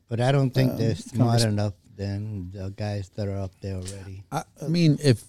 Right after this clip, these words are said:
Speaker 3: Boebert didn't have the thing that she did lately that put her in the news, I think she would have been solid.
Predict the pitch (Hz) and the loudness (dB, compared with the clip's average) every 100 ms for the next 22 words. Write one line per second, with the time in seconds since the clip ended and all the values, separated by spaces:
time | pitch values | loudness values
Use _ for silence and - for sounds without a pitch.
0 | - 127 156 190 196 139 151 151 131 139 | -6 8 10 12 10 8 4 8 8 10
1 | 127 - 127 131 123 - 123 113 131 143 | 8 8 10 10 8 6 6 10 10 10
2 | 151 - _ _ - 127 120 131 131 120 | 2 -12 _ _ -2 6 8 10 10 10
3 | 104 123 120 110 110 113 117 113 - 113 | 10 10 12 10 10 8 8 6 8 8
4 | - 113 107 104 107 - - 127 127 | 8 6 6 4 0 -2 -4 -4 -4